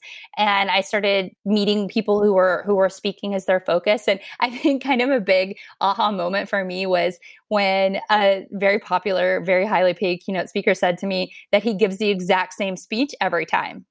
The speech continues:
And I was like, "What do you mean? Every time I go somewhere, I'm, I'm, like, writing a new speech from scratch." And he was like, "No, you come up with it, your keynote and it's maybe eighty-five percent or ninety percent the same and you customize it a little bit." And I was like, Wait, you get paid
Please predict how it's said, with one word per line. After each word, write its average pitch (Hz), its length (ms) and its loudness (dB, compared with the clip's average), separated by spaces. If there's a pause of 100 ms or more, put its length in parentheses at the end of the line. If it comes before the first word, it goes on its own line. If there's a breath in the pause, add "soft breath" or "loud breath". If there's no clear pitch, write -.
And 190 100 -2
I 190 40 2
was 196 100 0
like, 190 180 0
"What 233 100 4
do 247 60 0
you 269 100 0
mean? 285 200 2
Every 190 220 2
time 214 220 -2
I 208 140 0
go 208 200 2
somewhere, 190 380 0
I'm, 175 360 -2
I'm, 175 360 -4
like, 180 200 -2
writing 185 380 -2
a - 20 -4
new 185 200 -6
speech - 420 -10
from 156 140 -12
scratch." - 400 -2
And 185 80 -10
he 190 60 -10
was 190 160 -4
like, - 200 -6 (280 loud breath)
"No, 233 140 4
you 214 200 0
come 226 180 -2
up 269 100 -2
with 214 140 -4
it, 175 120 -4
your 185 260 -4
keynote 269 380 2
and 220 100 -4
it's - 160 -4
maybe 214 360 2
eighty-five 208 560 2
percent 175 340 -2
or 175 80 -2
ninety 180 340 0
percent 180 360 -8
the 185 80 -10
same 190 240 -4
and 185 100 -2
you 160 80 -4
customize 165 520 -2
it 156 60 -2
a 160 60 2
little 208 180 4
bit." 143 220 0 (380 loud breath)
And 185 80 -4
I - 20 0
was 180 100 -2
like, 196 140 -2
Wait, 175 240 -2
you 196 140 -2
get 311 160 0 (100)
paid 349 160 0